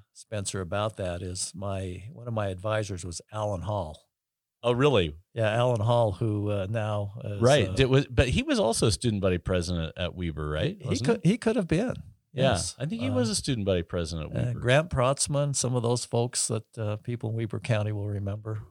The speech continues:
Speaker 2: Right. So he was your, he was your advisor, uh, student advisor then, or your
Speaker 1: He was involved in student government adv-,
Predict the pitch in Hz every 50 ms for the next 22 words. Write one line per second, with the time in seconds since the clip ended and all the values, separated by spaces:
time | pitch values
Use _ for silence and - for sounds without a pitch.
0 | _ _ - 110 101 107 110 113 101 - - - 127 120 113 165 170 165 156 131
1 | 113 107 120 123 123 120 117 113 110 - - 120 143 135 113 - 117 110 104 101
2 | 92 98 110 107 113 123 131 123 123 131 131 123 120 117 - - - - - -
3 | - - 160 185 156 120 90 80 76 82 78 76 76 71 71 76 76 73 76 73
4 | 73 73 76 78 78 82 82 82 82 80 78 87 - _ _ - 147 156 196 196
5 | 170 147 156 135 135 131 131 127 120 120 104 - - 131 113 104 95 104 107 110
6 | 98 85 78 80 - - 98 90